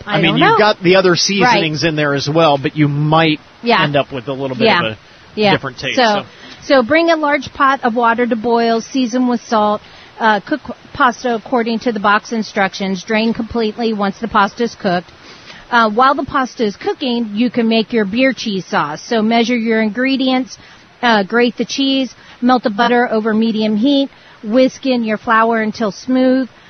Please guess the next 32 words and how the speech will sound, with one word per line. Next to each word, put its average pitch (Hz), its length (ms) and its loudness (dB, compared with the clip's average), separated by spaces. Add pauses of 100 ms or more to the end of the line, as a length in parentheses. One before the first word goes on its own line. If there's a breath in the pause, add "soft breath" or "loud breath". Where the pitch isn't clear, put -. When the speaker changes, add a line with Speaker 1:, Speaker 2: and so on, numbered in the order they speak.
(180 loud breath)
Speaker 1:
Um, 208 320 0 (220)
start 254 340 0
pouring 277 400 2
in 247 160 0
the 240 80 2
beer 254 420 2
while 220 280 0
slowly 240 500 -2
whisking, 208 640 -2 (360 loud breath)
uh, 214 180 2
'cause 202 220 -2
it's 202 120 -8
gonna 214 220 2
thicken - 320 0
up. 185 240 0 (460 loud breath)
So 233 240 2
let 220 240 0
the 262 60 0
mixture 240 440 -2
come 240 240 0
to 254 140 2
a 247 60 2
simmer, 254 520 0
whisk 226 420 -2
in 214 140 0
your 208 120 -2
milk, 233 340 0
your 220 80 -2
mustard, 226 480 -2
your 214 100 -6
salt, 226 360 0
your 196 120 -8